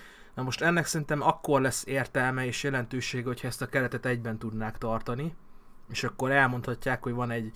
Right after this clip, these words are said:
egyévnyi első osztályú rutinjuk. Nem tudom, hogy ez ügyben hogy, hogy fognak, ö, állni, hogy kiket tudnak megtartani. Azért gondolom, hogy a jobbakat, ö, nem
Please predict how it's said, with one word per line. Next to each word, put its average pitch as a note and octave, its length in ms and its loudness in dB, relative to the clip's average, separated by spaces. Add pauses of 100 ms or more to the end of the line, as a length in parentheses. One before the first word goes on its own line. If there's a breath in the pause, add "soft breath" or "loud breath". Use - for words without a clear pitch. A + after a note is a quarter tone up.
(340 soft breath)
egyévnyi B2+ 800 2
első C3+ 360 0
osztályú B2 420 -2
rutinjuk. E3+ 600 0
Nem D#3 220 2
tudom, A#2+ 280 -2
hogy A#2 100 0
ez A#2+ 360 0
ügyben A2 320 -4
hogy, A2+ 320 -4
hogy A#2+ 260 -4
fognak, A2+ 480 -4
ö, A#2 200 -2 (480 soft breath)
állni, C3 420 0
hogy C3+ 180 -4
kiket C3 320 -2
tudnak B2 340 -4
megtartani. C#3+ 560 6
Azért C#3 260 4
gondolom, C#3 360 2
hogy C3+ 120 0
a C3+ 40 2
jobbakat, A#2+ 680 0
ö, A#2 300 -2 (720)
nem C3+ 320 -2